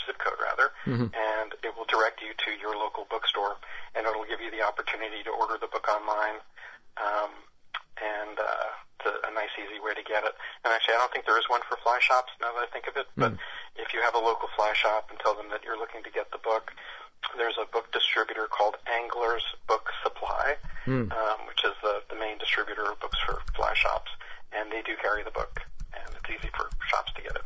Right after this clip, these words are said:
Speaker 2: Yeah, okay. Uh, we have a very fine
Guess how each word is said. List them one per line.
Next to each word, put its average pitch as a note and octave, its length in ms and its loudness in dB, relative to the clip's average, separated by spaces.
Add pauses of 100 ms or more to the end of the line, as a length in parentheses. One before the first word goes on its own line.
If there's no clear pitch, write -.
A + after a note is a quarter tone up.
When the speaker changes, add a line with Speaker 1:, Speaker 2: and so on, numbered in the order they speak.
Speaker 2:
Yeah, C#3 340 6 (120)
okay. B2+ 320 4 (340)
Uh, C#3 160 4
we D#3 320 8
have D3 440 6
a B2+ 380 8
very B2+ 640 4
fine B2 680 4